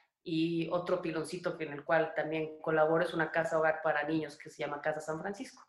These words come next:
Pues básicamente eso y otras cosas más que, bueno, ya, ya les iré contando en la, en el camino para quien tenga más curiosidad. Pero sí, traigo mucha energía,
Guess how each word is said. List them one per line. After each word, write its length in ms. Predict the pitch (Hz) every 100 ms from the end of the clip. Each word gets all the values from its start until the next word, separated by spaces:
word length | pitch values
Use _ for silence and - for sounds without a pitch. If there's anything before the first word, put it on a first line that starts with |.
| _ _ - - _
Pues 100 | 202
básicamente 680 | 277 285 262 233 226 233 233
eso 180 | 233
y 100 | 254
otras 260 | 240 247 247
cosas 260 | 233 233 214
más 200 | 196 190
que, 140 | 180
bueno, 240 | 165 160
ya, 360 | 156 170 165 - -
ya 100 | 196
les 180 | 208 185
iré 160 | 175
contando 560 | 180 180 165 170 160 - - _ _
en 200 | 160 160
la, 140 | 160
en 120 | 180 165
el 140 | 160
camino 440 | 165 160 160 170
para 220 | 165 151 151
quien 240 | 151 151 - _
tenga 220 | 165 170
más 200 | 165 156
curiosidad. 680 | - 175 151 143 139 139 -
Pero 160 | 175 170
sí, 400 | 190 185 - _ _ -
traigo 220 | 214 254
mucha 240 | 240 233
energía, 440 | 220 165 165 160